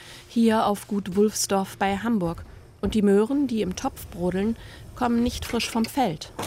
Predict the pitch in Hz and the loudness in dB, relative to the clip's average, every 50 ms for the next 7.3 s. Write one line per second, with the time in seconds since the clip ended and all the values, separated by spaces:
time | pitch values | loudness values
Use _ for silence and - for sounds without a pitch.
0 | - - - 226 277 - - - - 208 190 - 185 175 - - 214 196 196 202 | -8 -10 -12 -12 -14 -12 -12 -2 -2 -2 0 2 0 0 2 2 2 4 4 4
1 | 202 202 190 190 190 190 196 185 185 - - - - - - 214 - 185 - - | 2 2 0 0 -2 -2 -2 -2 -2 -4 -4 -4 -4 -2 -2 -2 -2 -2 -2 -2
2 | 190 180 - - 190 185 180 - - 180 - - - 233 226 - 175 147 - - | -2 -2 -2 -2 -2 -2 -2 -6 -6 -8 -6 -2 -2 -2 -2 -2 -8 -8 -10 -12
3 | - - - - - - - - - - - - - - - - - 208 208 196 | -16 -18 -14 -10 -10 -6 -6 -6 -6 -6 -10 -10 -10 -16 -12 0 4 4 6 6
4 | 196 196 208 - - - - 254 247 - - - 165 - - - - - 139 - | 4 2 0 0 -2 -2 0 0 2 2 2 0 -2 -6 -6 -10 -8 -4 -4 -4
5 | - - 175 165 170 160 - - - - - - - - - - - 202 - - | -4 -2 -4 -2 -2 -4 -6 -8 -16 -16 -18 -20 -20 -20 -20 -20 -20 -14 -6 -4
6 | 254 - - 160 151 170 - - 202 202 214 - - 190 170 165 160 156 175 196 | -4 -2 -2 -2 0 0 0 2 2 0 0 -2 -4 -2 0 0 0 0 0 0
7 | 247 330 - - - | -2 -4 -4 -6 -8